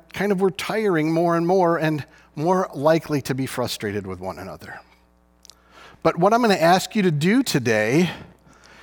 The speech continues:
is we're gonna take the scriptures and we're gonna take it like an x-ray machine up to every single one of our own hearts. This is not a message for you to say someone else needs to hear it.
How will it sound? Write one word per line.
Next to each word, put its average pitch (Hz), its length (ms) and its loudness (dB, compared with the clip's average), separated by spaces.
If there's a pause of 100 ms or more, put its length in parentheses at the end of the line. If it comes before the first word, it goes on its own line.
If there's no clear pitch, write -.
(180)
is 151 140 2
we're 196 140 4
gonna 202 120 4
take 190 280 2
the 185 100 0
scriptures 165 640 -2
and 170 140 0
we're 170 100 2
gonna 175 180 2
take 214 320 -2
it 220 120 0
like 185 260 2
an 180 100 2
x-ray 180 440 0
machine 143 500 -2
up - 340 -2 (520)
to 131 260 -6
every 202 580 -2
single 165 440 -4
one 139 180 0
of 131 140 -2
our 127 280 0
own 156 260 -2
hearts. 117 500 -4 (520)
This 160 220 2
is 131 160 -2
not 147 280 4
a 180 40 2
message 156 480 0
for 143 140 -4
you 135 140 0
to 139 60 2
say 131 240 0
someone 131 360 -2
else 131 200 -2
needs 123 220 -4
to 117 80 -8
hear 107 220 -2
it. 110 100 -8